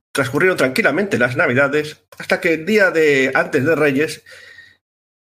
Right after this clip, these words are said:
el día cinco de enero de dos mil veintitrés, eh, la periodista Linda Codega, que trabaja para Gizmodo, publicó filtrada completamente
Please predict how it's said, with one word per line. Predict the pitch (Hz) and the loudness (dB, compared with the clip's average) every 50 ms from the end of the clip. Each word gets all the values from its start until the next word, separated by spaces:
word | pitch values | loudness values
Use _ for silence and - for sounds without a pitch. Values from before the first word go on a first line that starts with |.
| _ _ | _ _
el | - 147 135 131 | -2 -2 -2 0
día | 160 185 170 | 0 0 -2
cinco | - - 202 180 - - 117 | 0 -2 -4 -2 -2 -2 -2
de | 110 | 0
enero | 113 139 160 147 110 | 0 0 0 0 0
de | 101 | -2
dos | 95 95 | -6 -6
mil | 95 107 127 123 113 | -4 -2 -2 -2 -2
veintitrés, | 104 98 92 101 98 - 113 120 127 127 127 - - - _ | -4 -6 -8 -12 -12 -6 -2 -2 -2 -2 -4 -8 -10 -10 _
eh, | - 110 107 107 101 98 95 90 85 - - _ | -6 -6 -4 -6 -6 -8 -8 -10 -12 -14 -16 _
la | - 107 110 | -12 -10 -10
periodista | 101 - 107 107 117 123 123 123 139 127 | -8 -6 -6 -4 -4 -4 -2 0 0 0
Linda | 123 127 127 123 123 | 2 2 0 0 0
Codega, | 123 117 127 131 120 101 - | 0 0 0 0 0 -2 -4
que | - 104 101 87 73 - - - _ _ _ _ _ | -6 -10 -10 -10 -10 -12 -16 -20 _ _ _ _ _
trabaja | - 113 101 107 107 - 110 104 | -8 -6 -4 -4 -4 -4 -6 -4
para | - 113 113 113 | -2 -2 -2 -2
Gizmodo, | 117 113 107 110 120 135 143 135 147 - - - _ _ _ _ _ _ - | -2 -4 -4 -2 0 0 0 0 -2 -4 -6 -12 _ _ _ _ _ _ -4
publicó | - 135 131 127 131 127 127 170 175 160 | -2 0 2 0 0 -2 0 0 0 0
filtrada | - - 135 123 120 123 123 156 165 175 175 185 180 | 0 -2 -2 -2 -2 -2 0 0 0 2 0 -2 0
completamente | 180 170 170 170 - 247 262 254 240 214 196 208 226 247 247 - - 269 285 247 - - | -2 -2 -2 0 0 0 0 2 2 0 2 2 2 2 0 -2 -2 -4 -4 -4 -6 -10